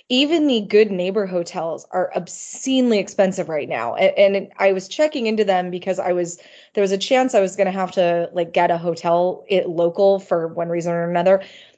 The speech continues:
Um, and I was floored by how expensive they are. And I know it's Christmas. I get that. But I mean, even, like, the, the cheaper hotels were just really incredibly expensive. So I don't know if this is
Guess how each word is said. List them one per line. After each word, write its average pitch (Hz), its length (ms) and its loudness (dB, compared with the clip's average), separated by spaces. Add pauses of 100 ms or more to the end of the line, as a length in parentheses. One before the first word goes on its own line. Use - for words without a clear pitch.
(220)
Um, 202 280 4
and 214 120 2
I 214 120 2
was 214 400 -4 (420)
floored 233 800 2 (180)
by 208 200 2
how 202 380 0
expensive 175 520 -8
they 156 120 -10
are. - 280 -16 (240)
And 220 120 0
I 240 80 2
know 240 100 0
it's 240 120 -6
Christmas. 190 600 -6 (480)
I 196 60 0
get 190 200 -2
that. 135 240 -10
But 202 120 0
I 196 80 -4
mean, 202 180 -6
even, 220 340 -6
like, 185 240 -6
the, 170 400 -10 (600)
the - 80 -12
cheaper 233 360 -6
hotels 156 540 -8
were 160 360 -8 (380)
just 175 280 -10 (320)
really 175 280 4
incredibly 165 440 -4
expensive. - 460 -8
So - 220 -2 (360)
I 214 100 4
don't 226 220 4
know 202 560 4
if 196 160 -2
this 202 200 0
is 175 300 -10